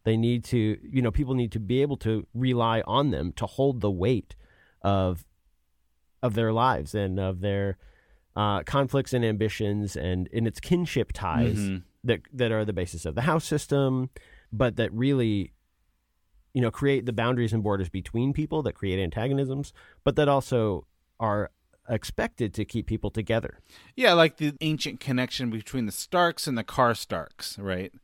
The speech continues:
Speaker 1: Right, <laughs> right,
Speaker 2: You know,
Speaker 1: right,
Speaker 2: there's
Speaker 1: exactly.
Speaker 2: a reason why it's important for those families to remember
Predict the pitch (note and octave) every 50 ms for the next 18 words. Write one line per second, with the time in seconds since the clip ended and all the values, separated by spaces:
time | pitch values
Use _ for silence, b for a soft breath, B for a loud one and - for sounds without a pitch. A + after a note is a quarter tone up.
0 | _ _ - - A2 F#2 - - - B2+ C#3 C#3 - - E3+ C#3+ C#3+ B2 D3+ D3+
1 | B2+ - - - - F3+ A3+ A#3 A#3+ A#3+ G3 F#3+ G3+ F#3 F3 E3 D#3 D#3 D3+ D3+
2 | D#3 D3+ D3 - - C#3+ B2+ - - E3 D3 C#3+ C3+ - - B2 A2 A2 B2+ D3
3 | F3+ F#3 - - - F#3 D#3+ D3+ D3 C#3+ C#3 C3+ B2+ - - - C#3 A#2+ A#2 A#2
4 | A2+ A2+ A#2+ C#3 D#3 D#3 C#3+ B2+ G#2 G2+ F2+ E2+ E2+ E2+ F#2 F#2